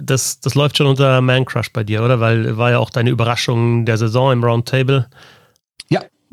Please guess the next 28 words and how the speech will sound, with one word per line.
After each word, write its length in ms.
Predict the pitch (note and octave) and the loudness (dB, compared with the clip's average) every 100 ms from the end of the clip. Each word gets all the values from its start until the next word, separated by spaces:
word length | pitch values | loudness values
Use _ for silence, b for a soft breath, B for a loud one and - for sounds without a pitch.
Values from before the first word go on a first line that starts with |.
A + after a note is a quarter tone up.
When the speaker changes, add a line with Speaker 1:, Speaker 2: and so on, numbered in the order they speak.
| - - | -20 -14
Speaker 1:
Ja. 60 | - B B | -12 B B
Speaker 2:
Ja, 200 | C3+ A3 | 0 2
aber 140 | G3 | 2
wenn 80 | G3+ | 0
er 80 | G#3 | -2
einfach 180 | A3 F#3+ | 0 2
so 100 | F3+ | 2
weitermacht, 520 | C4+ A3 F2+ - - _ _ _ _ _ | 2 0 0 -4 -18 _ _ _ _ _
das 160 | C3+ D3+ | -4 -4
ist 100 | - | -2
ja 160 | C#3+ C#3 | -2 -2
Wahnsinn. 340 | A3+ C3+ D2 - _ _ - - _ _ B B B | 0 0 -2 -10 _ _ -20 -20 _ _ B B B
Speaker 1:
Da 80 | - | -2
hab 60 | E3+ | 2
ich 60 | |
ja, 140 | G3 D#3+ | 2 0
als 120 | C#3 | -2
ich, 200 | C3 - | -6 -2
ähm, 340 | C3 B2+ B2+ | 0 2 4
das 120 | B2 C#3 | 2 0
letzte 200 | C3 C3+ | 0 0
Mal 140 | B2+ | 0
in 300 | D3+ D3 C#3 | 2 2 2
Bietigheim 720 | D#3 D3+ D3+ C3+ B2 A2+ G#2 G#2+ | 0 -2 0 2 2 0 -2 0
war, 320 | A#2 D3 D#3+ | 2 2 0
kurz 240 | C3+ - | -4 -6
vor 460 | - A#2 A2 A2+ A2 A2 A2 | -2 0 2 0 -2 -2 0
Weihnachten, 540 | B2+ D3 - - | 0 0 -2 0